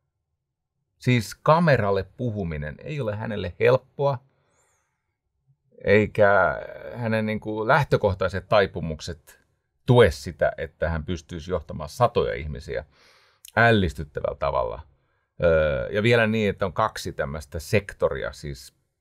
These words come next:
pörssiyhtiön talous ja sitten tämä liiketoiminta, kohtaamismarkkinointi,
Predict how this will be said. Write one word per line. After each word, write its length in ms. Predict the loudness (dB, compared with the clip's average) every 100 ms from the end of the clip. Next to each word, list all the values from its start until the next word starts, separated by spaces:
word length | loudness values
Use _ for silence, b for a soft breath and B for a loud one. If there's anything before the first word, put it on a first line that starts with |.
| _
pörssiyhtiön 640 | 2 2 -2 -10 -8 -6
talous 500 | 2 4 4 4 0 -8
ja 100 | -4
sitten 480 | -4 -6 -6 -6 -6 _
tämä 220 | -6 -2
liiketoiminta, 640 | -2 -4 -8 -8 -8 -6
kohtaamismarkkinointi, 1040 | -4 -6 -4 -8 -8 -14 -14 -16 -18 -20